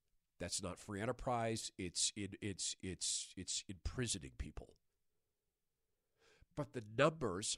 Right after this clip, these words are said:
on a sheet of paper are rational. Here's your profit and loss. The same big companies that are pushing this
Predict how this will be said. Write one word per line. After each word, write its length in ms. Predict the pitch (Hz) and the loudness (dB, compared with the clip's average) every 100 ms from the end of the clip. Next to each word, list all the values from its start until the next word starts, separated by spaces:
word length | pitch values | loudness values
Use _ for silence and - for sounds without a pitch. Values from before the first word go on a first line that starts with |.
| - | -2
on 100 | 110 | -2
a 60 | 104 | 0
sheet 240 | - 104 | 0 -2
of 120 | 110 | -2
paper 520 | - 156 - 64 71 - _ _ _ | 0 2 0 -8 -12 -18 _ _ _
are 140 | 95 107 | -2 0
rational. 560 | 123 131 - - - - _ _ _ _ _ _ _ _ _ _ _ _ | 0 0 -2 -4 -10 -20 _ _ _ _ _ _ _ _ _ _ _ _
Here's 180 | 117 113 | -4 -2
your 80 | 123 | 0
profit 380 | - 87 - 107 | 0 -2 -4 -6
and 80 | |
loss. 340 | 127 92 - - _ - - - _ _ - | -6 -6 -6 -10 _ -20 -20 -20 _ _ -2
The 140 | 120 120 | 2 6
same 800 | - - - 160 185 208 233 - 87 90 | 6 6 6 4 0 -2 -6 -8 -4 2
big 240 | 147 143 | 2 2
companies 760 | - 139 101 65 - - - - _ - | -2 -2 -4 -8 -6 -4 -4 -6 _ -2
that 100 | 113 | 0
are 40 | |
pushing 380 | - 151 - 135 | 2 2 4 0
this 180 | 107 - | 0 -2